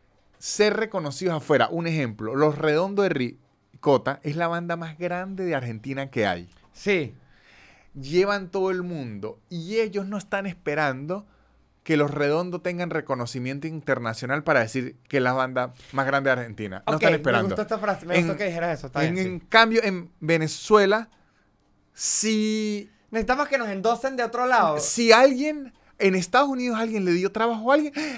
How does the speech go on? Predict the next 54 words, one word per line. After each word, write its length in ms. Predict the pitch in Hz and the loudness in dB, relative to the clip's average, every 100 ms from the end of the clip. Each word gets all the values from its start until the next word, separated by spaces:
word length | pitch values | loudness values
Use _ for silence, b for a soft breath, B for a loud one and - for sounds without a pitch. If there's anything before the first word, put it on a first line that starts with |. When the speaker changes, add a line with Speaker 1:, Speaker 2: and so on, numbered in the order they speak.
| 180 | -12
Speaker 1:
ahora 380 | - 151 170 196 | -6 0 0 0
sí 400 | 190 - 220 220 _ _ - | -6 -10 -10 -12 _ _ 0
lo 160 | 214 | 4
logró. 340 | 196 156 208 190 | 6 6 6 6
Y 60 | |
el 80 | 180 | 4
bicho 200 | 180 247 | 0 -2
puede 140 | 269 | 0
decir, 140 | 254 262 | 0 -2
"Marico, 320 | 254 349 415 | -4 -4 -2
pero 140 | 330 | -2
en 60 | 269 | 0
Venezuela 400 | 240 214 277 277 | 0 -2 -2 -2
hice 200 | 285 320 | -2 -2
eso 160 | 294 311 | -2 -2
un 120 | 294 | -2
millón 260 | 285 302 | -4 -2
de 80 | 294 | -2
veces 220 | 294 294 | -2 0
más". 120 | 302 285 B - | -2 -4 B -12
No, 160 | 147 | -8
pero 200 | 120 107 | -4 -2
ahora 480 | 104 131 160 110 117 | -2 0 0 0 -2
tiene 400 | - 131 143 151 b b - | -4 -2 -2 -4 b b -4
el 260 | 117 117 | -2 -2
sello 680 | - - - - 180 175 175 | -8 -12 -4 4 4 4 2
de 100 | 160 | 2
los 180 | 127 107 113 123 - _ | 0 -4 -10 -20 -20 _
gringos. 600 | 120 135 139 120 92 78 | -4 -2 -2 -4 -10 -12
Speaker 2:
Sí, 280 | - 214 220 | -10 -6 -2
yo 140 | 202 214 | 0 2
vi, 200 | 220 196 | 0 2
yo 140 | 220 | 2
vi 200 | 220 220 | 4 4
en 100 | 226 | 2
estos 260 | 233 254 247 | -2 -4 0
días 200 | 240 240 | 0 0
una 140 | 247 | 0
noticia 420 | 202 - 185 220 | -2 -4 -4 -2
de 220 | 220 185 | -4 -4
como 380 | - 160 160 156 | -6 -4 -4 -2
una 140 | 165 202 | -4 -4
científica 920 | 202 156 175 214 208 175 156 143 135 | -6 -8 -8 -6 -2 0 0 -2 -4
en 100 | 147 | -4
est-, 180 | 143 - | -8 -6
en 260 | 147 143 | -6 -6
Estados 300 | 135 131 180 | -6 -2 -2
Unidos, 220 | 165 170 196 | -2 -4 -4
una 140 | 196 | -2
venezolana, 500 | 185 165 147 147 175 | -4 -6 -6 -4 -4
y 40 | |
fue 140 | 175 170 | -8 -10
como 300 | 202 180 135 | -8 -10 -8
que 260 | 147 139 | -8 -8